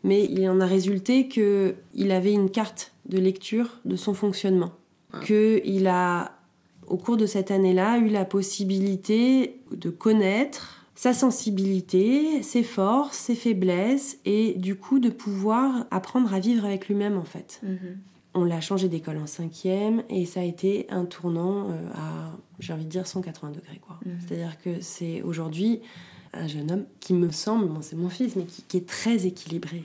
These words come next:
Speaker 1: qui est très solaire, très positif, très joyeux,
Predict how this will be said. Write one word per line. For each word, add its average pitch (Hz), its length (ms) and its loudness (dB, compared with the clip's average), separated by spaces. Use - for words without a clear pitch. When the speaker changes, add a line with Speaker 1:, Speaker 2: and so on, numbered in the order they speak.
Speaker 1:
qui 175 80 -12
est 175 80 -14
très - 480 -6
solaire, 190 440 0
très 196 200 -8
positif, 190 600 -4
très 208 180 -6
joyeux, 208 520 2